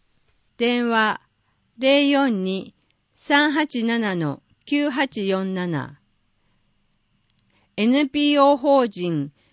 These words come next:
小金井子どもユーパークのホームページの二次元コードが、八面四面中央より三時の方向にあります。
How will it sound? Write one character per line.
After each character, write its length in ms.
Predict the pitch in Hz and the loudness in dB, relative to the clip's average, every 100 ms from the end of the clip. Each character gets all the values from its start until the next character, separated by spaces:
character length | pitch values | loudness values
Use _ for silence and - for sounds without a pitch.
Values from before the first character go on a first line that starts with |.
| _ _ | _ _
小 140 | - 240 | -4 0
金 380 | 285 294 277 | 2 4 2
井 40 | 226 | 0
子 160 | 233 | 0
ど 140 | 220 254 | 2 2
も 140 | 262 | 4
ユ 220 | 254 262 269 | 2 2 0
ー 20 | |
パ 240 | - 285 | 2 2
ー 80 | 277 | 2
ク 140 | 233 202 | -2 -2
の 120 | 185 | -2
ホ 200 | 254 269 | 0 2
ー 40 | |
ム 160 | 269 262 | 2 0
ペ 260 | 277 269 | 2 2
ー 40 | 247 | 0
ジ 160 | 214 | -2
の 120 | 196 175 | -4 -2
二 140 | 180 | -2
次 180 | 202 226 | -4 -2
元 280 | 226 226 214 | -2 -2 -4
コ 220 | 226 214 | -2 -2
ー 60 | |
ド 160 | 170 160 | -2 -4
が、 280 | 147 135 - _ _ _ | -2 -4 -8 _ _ _
八 340 | - 220 269 277 | -10 -6 0 2
面 260 | 277 277 | 4 2
四 180 | - 269 | 0 -2
面 360 | 254 196 156 139 - | 0 0 -2 -6 -8
中 340 | - 285 294 | -4 -2 0
央 200 | 285 277 | 2 2
よ 120 | 226 | 2
り 120 | 180 180 | -2 -2
三 320 | 269 277 262 | 0 0 0
時 160 | 220 | -2
の 100 | 180 | -6
方 260 | 160 185 185 | -4 -4 -4
向 260 | - 185 175 | -4 -2 -2
に 160 | 175 | -2
あ 80 | 160 | -4
り 160 | 160 160 | -4 -4
ま 240 | 160 151 | -2 -4
す。 200 | - - | -8 -20